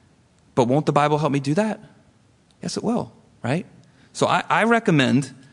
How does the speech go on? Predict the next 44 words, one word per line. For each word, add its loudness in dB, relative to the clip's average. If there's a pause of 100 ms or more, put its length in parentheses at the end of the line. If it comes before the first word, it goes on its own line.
(200)
using 2
the 2
scriptures -4
when 0
you -2
come -2
to -2
Genesis -2
one 2
and 4
two. 2 (920)
Guess -2
what? -2 (1400)
God -10
made -4
them 4
male 4
and 2
female. -2 (1400)
Remember -6
the -8
first -2
time 0
I 2
explained -2
to 0
one 0
of 2
my 2
boys 0 (480)
the -18
difference -2
between -2
a 0
boy -2
and 0
a -2
girl, -2
'cause -10
we -4
were -2
in -2
Genesis -6 (100)
two, -4